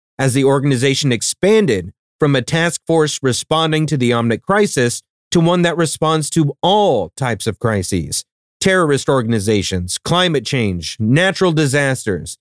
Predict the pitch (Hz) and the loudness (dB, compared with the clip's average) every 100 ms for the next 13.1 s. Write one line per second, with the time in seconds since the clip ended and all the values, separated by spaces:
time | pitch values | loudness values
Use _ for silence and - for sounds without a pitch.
0 | - 190 151 127 139 156 135 - 175 170 | 0 0 2 0 0 0 -2 -2 0 2
1 | 165 160 156 135 170 240 160 175 170 - | 2 2 2 4 4 2 2 0 0 0
2 | 165 147 120 - 165 165 160 151 - _ | 0 0 0 0 0 2 0 -2 -8 _
3 | - 165 151 147 147 143 131 131 127 _ | -2 -2 2 0 2 2 2 0 0 _
4 | _ _ - 127 117 110 92 - 82 85 | _ _ 0 4 4 2 -2 -2 -4 -4
5 | - _ _ _ _ _ _ _ _ 123 | -18 _ _ _ _ _ _ _ _ 2
6 | 139 139 143 123 151 - 147 - 143 123 | 4 2 2 2 0 0 -2 0 0 0
7 | - 175 165 160 156 170 175 151 - 190 | 0 0 2 0 0 0 0 -2 0 0
8 | 180 135 123 - 233 202 113 - _ 143 | 2 2 -2 0 4 4 2 -6 _ 0
9 | 139 156 143 156 135 151 151 139 226 147 | 2 0 0 0 2 2 2 2 2 4
10 | 139 92 - - 147 165 160 160 156 135 | 2 0 -6 -4 -2 2 2 2 4 2
11 | 165 233 - 151 98 107 123 170 185 165 | 4 2 2 0 2 0 0 0 0 2
12 | 180 175 180 165 202 185 147 98 - - | 0 2 2 4 2 2 2 0 -4 -16